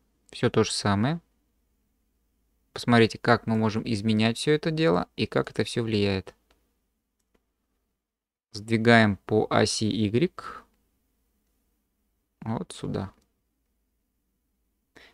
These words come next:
Для чего мы смещаем? Дело в том, что наши объекты добавляются в одном и том же месте. И мы смещаем для того, чтобы как бы один объект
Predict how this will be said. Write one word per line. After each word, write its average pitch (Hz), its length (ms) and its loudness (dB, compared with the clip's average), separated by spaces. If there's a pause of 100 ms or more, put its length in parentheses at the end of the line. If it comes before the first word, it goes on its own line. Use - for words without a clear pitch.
Для 127 120 2
чего 156 220 4
мы 135 120 2
смещаем? 110 680 4
Дело 120 220 6
в - 40 -14
том, 190 220 2
что - 180 -4
наши 127 300 0
объекты 151 440 2
добавляются 120 720 4
в 113 60 2
одном 123 340 2
и - 20 0
том 123 160 0
же 123 140 -2
месте. 113 460 2 (600)
И 110 160 0
мы 120 140 2
смещаем 170 520 2
для 113 100 2
того, 120 180 2
чтобы 110 360 2 (300)
как 110 220 0
бы 113 100 6
один 117 260 4
объект 131 560 0